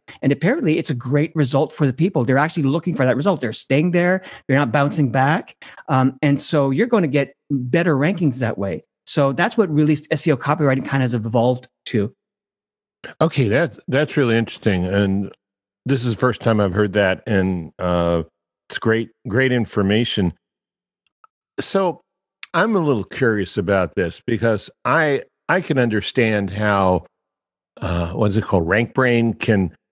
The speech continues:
Speaker 2: measure the amount of time, uh, someone
Speaker 1: Mm-hmm.
Speaker 2: spends on the site. They might even be able to tell how much they scroll, how many pages they go to, all of those
Speaker 1: Mm-hmm.
Speaker 2: things. Maybe.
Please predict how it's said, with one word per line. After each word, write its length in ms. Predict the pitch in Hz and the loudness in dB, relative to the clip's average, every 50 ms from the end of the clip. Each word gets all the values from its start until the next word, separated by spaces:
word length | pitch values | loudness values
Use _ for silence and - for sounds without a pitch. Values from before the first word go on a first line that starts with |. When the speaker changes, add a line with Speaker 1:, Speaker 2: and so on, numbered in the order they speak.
| _ _ | _ _
Speaker 2:
measure 460 | - 98 110 113 104 85 113 113 104 | 0 2 2 2 0 0 0 0 0
the 140 | 98 101 95 | 2 2 0
amount 300 | 92 92 95 95 104 101 | 2 2 2 2 2 2
of 80 | 95 - | 0 -2
time, 560 | - - 113 107 104 104 101 101 101 98 87 - - _ _ _ _ _ _ _ _ _ _ _ _ _ - | -2 0 0 2 4 2 2 2 2 0 -2 -6 -12 _ _ _ _ _ _ _ _ _ _ _ _ _ -2
uh, 160 | 95 98 95 | 0 0 0
someone 300 | - - 123 110 104 135 | 0 0 0 2 2 2
Speaker 1:
Mm-hmm. 80 | 165 196 | 2 2
Speaker 2:
spends 280 | - 113 107 101 92 104 | 2 2 0 0 0 0
on 120 | 104 98 | 0 0
the 80 | 98 90 | 0 -2
site. 420 | - - 107 95 92 92 92 87 | -2 0 0 2 2 2 0 0
They 100 | - 90 | -2 -2
might 220 | 82 87 90 87 | 0 0 0 2
even 180 | 92 92 92 90 | 0 0 0 2
be 120 | 85 90 | 2 2
able 160 | 90 90 90 87 | 2 2 2 0
to 80 | 85 | -4
tell 260 | 80 - - 92 82 | -4 -2 -2 0 0
how 80 | 85 87 | 2 2
much 260 | 87 87 82 - - | 0 0 -2 -4 -4
they 140 | - 87 82 | -4 -4 -4
scroll, 480 | - - - - 107 107 107 104 101 92 | -4 -4 -4 -2 0 2 2 0 0 0
how 100 | 85 80 | -2 -2
many 200 | 80 80 80 - | -2 -2 -2 -2
pages 440 | - 95 92 98 98 90 92 - | -2 0 0 0 -2 -2 -8 -4
they 160 | - 98 92 87 | -2 -2 -2 0
go 240 | 80 95 92 92 | 0 0 0 0
to, 300 | 85 - - 95 90 85 | -2 -2 0 0 0 2
all 160 | 82 95 101 98 | 2 2 2 2
of 60 | 95 | 2
those 180 | 95 101 98 | 0 0 0
Speaker 1:
Mm-hmm. 100 | 123 - | -2 -2
Speaker 2:
things. 340 | - 90 87 85 82 - - _ _ _ _ _ _ _ _ | 0 0 0 -2 -4 -8 -16 _ _ _ _ _ _ _ _
Maybe. 380 | - - 151 143 104 87 - | -2 -2 0 0 0 -2 -4